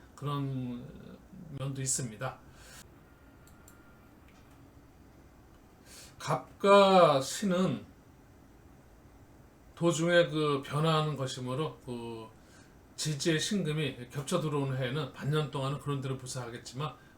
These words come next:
또 나머지, 나머지 반년은 그 흉재를, 어, 조심해야 하는 그런 일주입니다. 특히 그 이태생은 중년까지는 무사하더라도 그 이후에는 반드시 여러 가지 그 장애가 생겨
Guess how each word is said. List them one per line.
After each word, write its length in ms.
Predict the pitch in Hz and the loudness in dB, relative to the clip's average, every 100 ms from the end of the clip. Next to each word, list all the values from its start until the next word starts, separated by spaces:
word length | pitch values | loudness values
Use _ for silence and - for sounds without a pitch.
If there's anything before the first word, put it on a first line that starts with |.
| - | -12
또 140 | 123 | -8
나머지, 760 | 107 117 151 160 160 156 147 104 | -6 -2 0 2 2 2 0 -2
나머지 400 | 107 147 160 156 | 0 2 0 0
반년은 460 | 131 127 139 147 131 | -2 -2 -4 -4 -8
그 120 | 135 | -10
흉재를, 600 | - - 185 139 139 127 - - | -8 -4 -2 0 -2 -4 -10 -18
어, 120 | 120 113 | -14 -8
조심해야 580 | - 151 143 139 127 120 | -4 -2 -2 -2 -2 -4
하는 200 | 123 127 - | -6 -8 -10
그런 200 | - 131 | -8 -6
일주입니다. 760 | 123 123 - 104 101 98 98 - - - - - - - | -6 -8 -10 -10 -12 -14 -12 -12 -14 -20 -20 -20 -20 -10
특히 380 | 220 - 233 | -8 -2 0
그 260 | 202 196 180 | 2 4 4
이태생은 840 | 165 170 185 175 165 170 151 135 | 2 -2 -6 -2 0 0 -2 -4
중년까지는 640 | - 175 180 175 147 151 135 | -2 0 0 0 -2 -2 -4
무사하더라도 840 | 131 139 135 143 127 117 156 - - - | -6 -6 -6 -4 -6 -4 -6 -6 -10 -18
그 180 | - 139 | -6 -6
이후에는 520 | 123 143 143 135 139 | -4 -4 -2 -2 -4
반드시 440 | 135 - 139 139 131 | -6 -6 -6 -4 -4
여러 180 | 120 127 | -2 -4
가지 260 | 131 123 | -4 -6
그 140 | 127 127 | -10 -10
장애가 440 | - 131 135 135 | -8 -4 -4 -4
생겨 520 | 131 151 135 123 165 | -6 -8 -6 -6 -8